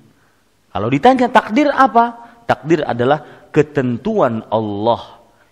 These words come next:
yang Allah tuliskan untuk seluruh makhluk di dalam kitab Al-Lauhul Mahfuz lima puluh ribu tahun sebelum penciptaan langit dan bumi. Ya, maka ketika kita mengatakan, sekarang kita sudah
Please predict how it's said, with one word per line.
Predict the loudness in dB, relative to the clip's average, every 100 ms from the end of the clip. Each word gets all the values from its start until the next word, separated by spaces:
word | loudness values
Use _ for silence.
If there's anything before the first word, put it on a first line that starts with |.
| -6
yang | 2 2 2 -2
Allah | 0 2 0 -2
tuliskan | -6 -6 -6 -8 -4 -4 -4 -6
untuk | -6 -6 -10
seluruh | -4 -4 -4 _ -8
makhluk | 0 0 2 4 4 2 -20 -20 -20 _ -8
di | -2 0 0 2
dalam | 4 6 4 2
kitab | -2 -2 2 2 2
Al-Lauhul | 0 2 2 2 2 0 0
Mahfuz | -4 -6 -6 2 2 2 -4 -20 -12 -2
lima | 0 2 0 -2
puluh | -4 -2 0 0
ribu | -2 -4
tahun | -4 -4 -4 -6
sebelum | -6 -4 -4 -4
penciptaan | -6 -6 -6 -4 -4 -4
langit | -8 -6
dan | -4 -4 -6
bumi. | -14 -18 -20 _ _ _ _ _ _ _ _ _ -8
Ya, | -4 -4 -6 -20 -12
maka | -4 -2 0
ketika | -2 -2 -4 0
kita | 2
mengatakan, | 2 0 0 0 -2
sekarang | -4 0 0 0
kita | -4 -6
sudah | -4 -2 -2 -2